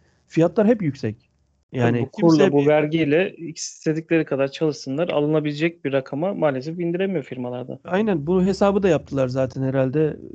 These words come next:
Speaker 1: Karıştırmıyorsam Ersin abi mi yaptıydı? Ee, a-, gidip Amerika'ya gitsem ben, e, gelip a-, almaya gitsem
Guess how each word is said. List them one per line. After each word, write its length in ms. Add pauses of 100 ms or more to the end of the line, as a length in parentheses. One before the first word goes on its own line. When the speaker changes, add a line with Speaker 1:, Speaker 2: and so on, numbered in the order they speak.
(180)
Speaker 1:
Karıştırmıyorsam 640
Ersin 220
abi 260
mi 100
yaptıydı? 440 (480)
Ee, 440
a-, 160
gidip 340
Amerika'ya 400
gitsem 400
ben, 180 (540)
e, 160
gelip 320
a-, 260
almaya 340
gitsem 380